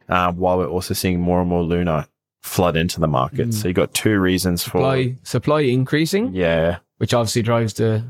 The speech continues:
Speaker 2: token down in
Speaker 1: Yep.
Speaker 2: price.
Speaker 1: Yep.
Speaker 2: And then you have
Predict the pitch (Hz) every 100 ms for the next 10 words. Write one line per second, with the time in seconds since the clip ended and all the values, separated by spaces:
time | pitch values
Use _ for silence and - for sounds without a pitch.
0 | - 120 107 110 117 165 170 180 151 117
1 | 208 247 - - 123 117 - _ _ _
2 | - 120 123 120 120 120 113 -